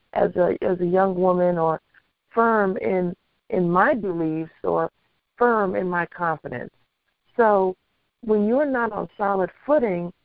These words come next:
and you share with people your, your desires, you know, you, it, it has the potential to knock you off course. So I, I'm gonna say, um, uh, you know, just going out the gate,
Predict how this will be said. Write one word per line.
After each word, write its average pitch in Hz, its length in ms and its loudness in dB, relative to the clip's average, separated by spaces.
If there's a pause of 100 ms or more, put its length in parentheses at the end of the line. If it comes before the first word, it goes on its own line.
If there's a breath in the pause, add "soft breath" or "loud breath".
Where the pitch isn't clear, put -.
(280)
and 190 280 0
you 214 180 0 (180)
share 262 520 2 (260)
with 202 220 -2 (100)
people 180 560 -2
your, 170 340 0 (320 soft breath)
your 180 240 0
desires, 180 800 0 (420)
you 220 100 0
know, 202 320 2
you, 226 220 -4
it, - 500 -2
it 214 100 -2
has 220 260 0
the 214 80 -4
potential 196 460 -6
to 180 120 -4
knock 170 280 -2
you - 140 2
off - 200 2
course. - 320 0 (160)
So - 240 0 (480 loud breath)
I, - 160 0 (120)
I'm 233 200 2
gonna 196 360 0
say, 175 400 0 (360 soft breath)
um, 170 540 0 (680)
uh, - 240 -4
you 226 180 0
know, 180 280 0
just 214 260 -2
going 202 260 0
out 208 160 -2
the 185 80 -10
gate, 220 420 0